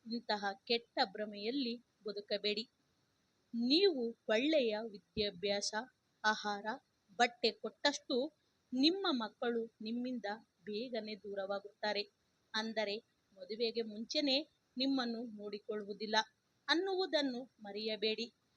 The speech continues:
ನಿಮ್ಮ ಪೋಷಕರ ಪರಿಸ್ಥಿತಿ ಹಿಂದೆ ಒಂದು ತುತ್ತು ಅನ್ನ ತಿನ್ನಲು ಎಷ್ಟು ಕಷ್ಟ ಇತ್ತು. ಕಲ್ಲು ಮಣ್ಣು ಹೊತ್ತಿ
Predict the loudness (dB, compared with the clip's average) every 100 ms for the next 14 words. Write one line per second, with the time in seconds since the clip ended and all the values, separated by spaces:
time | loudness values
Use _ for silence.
0 | _ -2 0 2 0 2 0 0 -4 -2
1 | -2 -2 -4 -4 -8 -6 -2 -4 -6 _
2 | _ 2 4 4 4 2 0 _ -2 2
3 | 2 -2 -4 -8 -6 -6 -4 -4 -6 -8
4 | -6 -2 2 2 0 _ _ 0 0 0
5 | -2 -2 -2 -4 -2 -4 -4 -6 -8 -8
6 | _ _ _ _ _ _ _ 0 0 2
7 | 0 0 -6 -10 -6 -6 -4 -2